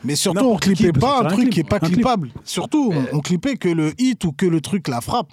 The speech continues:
Speaker 1: On cli-, on... si c'est pas de la frappe, autant on va pas investir sur toi. C'est trop cher.
Speaker 2: En plus.
Speaker 3: Ah, les maisons de disques, euh, mettaient pas leur argent comme ça,
Speaker 1: Hmm.
Speaker 3: non plus. Mais je pense que, en fait,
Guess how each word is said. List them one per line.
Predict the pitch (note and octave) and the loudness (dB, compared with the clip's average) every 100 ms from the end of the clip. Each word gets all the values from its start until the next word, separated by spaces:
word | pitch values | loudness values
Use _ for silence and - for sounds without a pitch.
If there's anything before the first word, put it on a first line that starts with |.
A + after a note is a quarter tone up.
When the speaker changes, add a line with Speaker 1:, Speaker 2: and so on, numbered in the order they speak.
| - | -8
Speaker 1:
On | B2+ | -8
cli-, | - - | -8 -6
on... | C#3 C3 B2+ | -2 -2 -2
si | - E3+ | -6 -4
c'est | D#3 | -6
pas | C3+ | -4
de | A#2 | -6
la | A2+ | -4
frappe, | G#3+ G#3+ | -4 -4
autant | C#3+ G#3+ | -6 -6
on | |
va | A2+ | -6
pas | C#3 | -4
investir | F#3+ D#3 C#3 F#3+ | -4 -4 -6 -8
sur | - - | -8 -6
toi. | A3+ E3 | -4 -6
C'est | - G#2+ | -12 -14
trop | D#3 G3 | -10 -8
cher. | C4+ - - - _ _ _ _ _ - | -8 -10 -16 -20 _ _ _ _ _ -4
Speaker 2:
En | A#2+ | 0
plus. | - G#2 | 2 2
Speaker 3:
Ah, | |
les | G#2+ A2+ | 0 0
maisons | B2 A#2+ B2+ | 0 -2 -4
de | A#2 | -2
disques, | C3 C#3+ C#3 | -4 -2 0
euh, | A2+ A2+ A2 G#2+ | 2 2 2 2
mettaient | G#2+ A2 A2 | 0 0 -2
pas | A#2+ A2+ | 0 0
leur | G2+ | 0
argent | G2 G2+ F#2+ | -4 -6 -6
comme | C3 | -4
ça, | D#3 A#2 - C3 | -6 -8 -8 -4
Speaker 1:
Hmm. | B2+ - | -4 -4
Speaker 3:
non | G2 | -10
plus. | G2+ F2+ - _ _ _ _ - - - - _ - - - - | -8 -12 -16 _ _ _ _ -20 -18 -18 -18 _ -20 -20 -18 -10
Mais | A#2+ | -8
je | |
pense | G3 F#3+ | -8 -6
que, | F#3 - | -6 -6
en | C3 | -4
fait, | - - - | -4 -6 -10